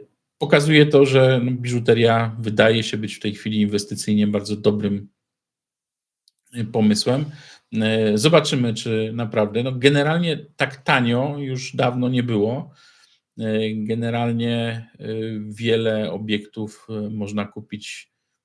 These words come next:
e, nawet na aukcjach, nawet licząc z, mm, premią, e, sprzedawcy, kupić za cenę niewiele wyższą niż cena złomu, e, w sytuacji, w której, e,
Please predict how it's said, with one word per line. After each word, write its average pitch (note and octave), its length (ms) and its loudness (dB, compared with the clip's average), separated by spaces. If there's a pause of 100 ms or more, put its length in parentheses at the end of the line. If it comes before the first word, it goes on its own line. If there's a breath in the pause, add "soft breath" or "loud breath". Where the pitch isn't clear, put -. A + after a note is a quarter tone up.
(160)
e, G2+ 340 -8
nawet A2 400 -4
na A2+ 140 -4
aukcjach, G#2 680 -6
nawet G#2 580 -6
licząc G#2 680 -6
z, G#2 320 -10 (1300)
mm, G2+ 840 -8 (220)
premią, G2+ 640 0 (160)
e, G#2 200 -10
sprzedawcy, - 640 -8
kupić - 520 -8
za G2+ 180 -4
cenę G#2 480 -2
niewiele A2+ 340 -2
wyższą A2+ 420 -6
niż G#2 300 -2
cena G#2 280 -2
złomu, G#2+ 480 -4 (600 soft breath)
e, A2+ 220 -4
w A2 60 -10
sytuacji, A2 540 -4
w - 80 -18
której, G#2 540 -2 (640 soft breath)
e, G2+ 540 -8